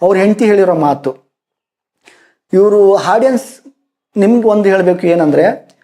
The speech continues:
ರಘುವೀರ್ ಸರ್ ಕೋಟ್ಯಾಧೀಶ್ವರು ಹೌದು, ಮನೆಯಿಂದ ಅದು ಹೇಳಿದ್ನು ನಾನು. ಏಕೆಂದ್ರೆ ಅವ್ರ ಮನೆಯಿಂದ ಬದುಕಿದ್ದಾಗೆ ಅವ್ರ ಬಗ್ಗೆ ಯಾರಿಗೂ ಕಾಳಜಿ ಇರ್ಲಿಲ್ಲ, ಹೋದ್ಮೇಲೆ ಈ ಥರ ಕಾಳಜಿ ಇದೆ. ಅಂದ್ರೆ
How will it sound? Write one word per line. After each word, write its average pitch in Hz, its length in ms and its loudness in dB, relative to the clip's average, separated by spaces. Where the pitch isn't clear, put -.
ರಘುವೀರ್ 190 260 0
ಸರ್ 240 160 -2
ಕೋಟ್ಯಾಧೀಶ್ವರು 208 600 -2
ಹೌದು, 175 240 0
ಮನೆಯಿಂದ 175 520 -2
ಅದು 180 140 -2
ಹೇಳಿದ್ನು 185 300 0
ನಾನು. 143 160 -2
ಏಕೆಂದ್ರೆ 185 680 -2
ಅವ್ರ 156 140 0
ಮನೆಯಿಂದ 196 460 0
ಬದುಕಿದ್ದಾಗೆ 226 880 -4
ಅವ್ರ 185 120 0
ಬಗ್ಗೆ 196 240 -2
ಯಾರಿಗೂ 214 280 0
ಕಾಳಜಿ 185 320 -2
ಇರ್ಲಿಲ್ಲ, 160 560 -4
ಹೋದ್ಮೇಲೆ 240 500 0
ಈ 220 80 0
ಥರ 220 180 -4
ಕಾಳಜಿ 175 480 -2
ಇದೆ. 131 460 -6
ಅಂದ್ರೆ 170 560 -4